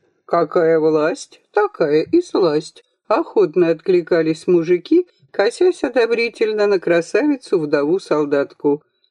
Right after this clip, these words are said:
"Спекулятники завелись везде, да кулаком их не достанешь". Проезжали изредка со станции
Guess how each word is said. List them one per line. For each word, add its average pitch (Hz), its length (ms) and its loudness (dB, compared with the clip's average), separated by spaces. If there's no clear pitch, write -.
"Спекулятники 277 1300 0
завелись 196 640 0
везде, 170 600 0
да 185 200 0
кулаком 214 880 2
их 165 160 -8
не 233 200 0
достанешь". 214 1000 -2
Проезжали 180 720 2
изредка 180 640 0
со 208 220 0
станции 151 840 -2